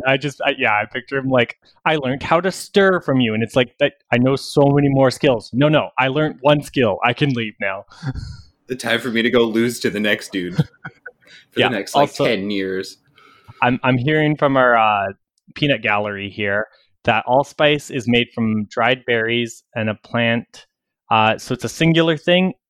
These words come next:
Speaker 1: Also, there's a secondary allspice that is a spice blend.
Speaker 2: Hmm.
Speaker 1: So, incredible. The more you know. Our listeners didn't believe that we were an educational channel, but, <laughs> uh, yeah.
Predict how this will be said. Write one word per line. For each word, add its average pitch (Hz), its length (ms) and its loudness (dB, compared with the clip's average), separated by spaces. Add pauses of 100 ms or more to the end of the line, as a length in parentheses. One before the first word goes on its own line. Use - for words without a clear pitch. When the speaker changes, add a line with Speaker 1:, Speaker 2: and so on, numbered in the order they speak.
(280)
Speaker 1:
Also, 143 600 2
there's 113 240 -2
a 107 40 -12
secondary 143 600 0
allspice 104 640 -4
that 107 180 -4
is 139 200 2
a 127 80 4
spice 90 440 -6
blend. 90 380 -18 (320)
Speaker 2:
Hmm. 123 280 -6 (300)
Speaker 1:
So, 92 480 -2 (680)
incredible. 110 720 -4 (640)
The 117 40 -4
more 117 240 2
you 131 160 2
know. 101 480 0 (720)
Our 117 140 2
listeners 120 460 0
didn't 113 400 -2
believe 113 320 -8
that 101 160 -6
we 110 100 -10
were 101 220 -4
an 101 100 0
educational 107 640 -6
channel, 90 500 -10 (120)
but, - 260 -10 (300)
<laughs> - 80 2 (800)
uh, 95 220 -4 (340)
yeah. 131 240 0